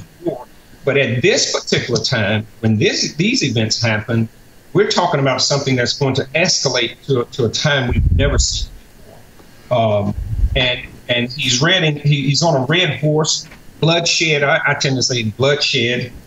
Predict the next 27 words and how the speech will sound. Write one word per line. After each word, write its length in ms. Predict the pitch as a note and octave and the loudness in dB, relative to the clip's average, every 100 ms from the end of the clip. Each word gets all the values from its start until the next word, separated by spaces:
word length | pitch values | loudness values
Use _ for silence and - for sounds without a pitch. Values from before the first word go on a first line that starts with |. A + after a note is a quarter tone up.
| - | -18
but 100 | A#2+ | -8
we're 80 | C#3+ | -8
talking 300 | - - G#4 | -4 -2 0
about 340 | - - A2 | 2 2 2
war 200 | C3 E3+ | 4 4
and 100 | A2+ | 2
taking 300 | G#2+ G3 C3+ | 0 0 0
peace 280 | - G3+ G3 | -2 -2 -2
from 160 | C#3+ A#2+ | -2 -2
the 80 | A2+ | 0
earth. 160 | D3 | 0
And 120 | C3 | 0
how 280 | A2+ G3+ A3+ | 2 2 2
would 140 | G#3 D3+ | 0 2
we 140 | D#3 | 0
be 180 | C3 C3+ | 2 -2
able 160 | C3+ A2+ | -2 -6
to 100 | A2+ | -6
accomplish 560 | G#2 - C#3 - - - | -4 -2 -4 -2 -6 -2
that, 280 | G2 G2+ - - - - - - | -2 -4 -10 -12 -8 -6 -8 -4
uh, 120 | A2 G#2 | -4 -2
especially 540 | - - B2+ - G#2+ | -2 -2 -2 0 0
during 180 | G#2+ G#2+ | 0 2
this 160 | G#2 - | 0 -4
particular 420 | - A2 - F#2+ | -4 -4 -4 -8
time? 480 | - A2 G#2 F#2+ G2 - - - - | -2 0 0 -2 -4 -8 -20 -20 -4
Uh, 400 | A2+ G#2 G2 - | 0 2 0 -2